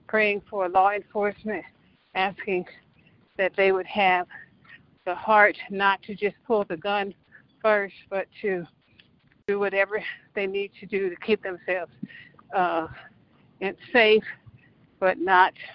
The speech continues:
uh, just shoot automatically. And praying for civilians that they would respect law enforcement as well. Praying for, uh, all of the things that are on our hearts and on our minds,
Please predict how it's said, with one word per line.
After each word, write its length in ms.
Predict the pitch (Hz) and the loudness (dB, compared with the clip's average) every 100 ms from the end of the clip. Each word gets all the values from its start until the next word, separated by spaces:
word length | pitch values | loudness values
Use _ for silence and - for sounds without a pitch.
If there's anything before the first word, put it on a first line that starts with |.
| _ _ _ _ _ _ | _ _ _ _ _ _
uh, 280 | 185 175 170 165 | -8 -6 -6 -4
just 200 | 190 170 - - - - | -4 -4 -12 -20 -16 -4
shoot 240 | 240 214 - | -2 -2 -2
automatically. 760 | 180 170 175 185 185 175 190 180 - _ _ _ | -2 -2 2 4 4 -2 -8 -8 -12 _ _ _
And 120 | 180 175 | -10 -4
praying 400 | 214 208 190 - | 0 2 0 -4
for 300 | 196 175 175 _ - | -4 -4 -6 _ -8
civilians 580 | 196 180 226 208 202 196 - _ _ _ - | -6 -2 -2 -2 -4 -8 -14 _ _ _ -12
that 100 | - | -8
they 100 | 185 | -8
would 180 | 175 | -8
respect 460 | 170 175 - 220 - | -10 -8 0 0 2
law 200 | 190 175 | 0 0
enforcement 680 | 180 - 196 175 - 196 175 _ _ _ 175 | -4 -6 -6 -8 -8 -14 -14 _ _ _ -14
as 80 | 170 | -10
well. 400 | 185 185 175 180 - _ _ _ _ _ _ | -4 -2 -2 -2 -10 _ _ _ _ _ _
Praying 300 | - 208 196 190 | 0 0 0 -6
for, 340 | - 202 190 175 - _ _ _ _ _ _ _ _ _ _ _ _ _ _ _ _ _ _ _ | -4 0 0 -2 -12 _ _ _ _ _ _ _ _ _ _ _ _ _ _ _ _ _ _ _
uh, 240 | 180 180 180 | -6 -2 2
all 260 | - 247 254 | 6 6 4
of 100 | 220 | -4
the 80 | 208 | -6
things 300 | 226 220 185 - | -4 -4 -4 -6
that 120 | 190 | -6
are 120 | 190 | -6
on 140 | 208 202 | -8 -10
our 140 | 180 - | -12 -6
hearts 260 | 202 196 - | -6 -6 -12
and 140 | 180 - | -16 -6
on 180 | 196 381 | -4 -4
our 120 | 339 | -6
minds, 500 | 370 415 403 370 | -2 -2 -2 -6